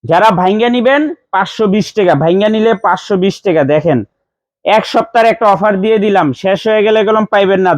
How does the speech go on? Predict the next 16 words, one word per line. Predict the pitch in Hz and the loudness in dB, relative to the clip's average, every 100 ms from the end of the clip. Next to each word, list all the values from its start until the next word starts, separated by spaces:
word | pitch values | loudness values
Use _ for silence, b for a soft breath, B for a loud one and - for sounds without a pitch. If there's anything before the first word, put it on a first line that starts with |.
| 170 | 0
দোকানে | 202 202 208 | -2 -2 -4
স্টক | - 214 180 | -4 -2 -2
যত | 196 202 | -2 -2
পর্যন্ত | 208 220 208 208 | -2 -2 0 -2
আছে | 202 226 262 - _ _ _ 165 | 0 -2 -2 -6 _ _ _ -4
নিতে | 185 220 202 | -2 0 2
পারবেন। | 196 165 147 127 | 2 2 0 -2
খুবই | 196 220 202 | -2 -2 -2
সুন্দর | 233 220 208 | 0 2 2
ডিজাইন | 202 185 175 | 0 0 -2
মাশাআল্লাহ, | 170 196 180 185 | -2 -2 0 0
এক | - | 0
কথা | 202 202 190 | -2 0 0
অসাধারণ। | 190 202 185 170 156 143 | 0 0 0 0 0 0
দেখেন | 143 160 113 - _ _ _ - | 0 -2 -4 -8 _ _ _ -4
যার | 139 196 214 | 0 2 2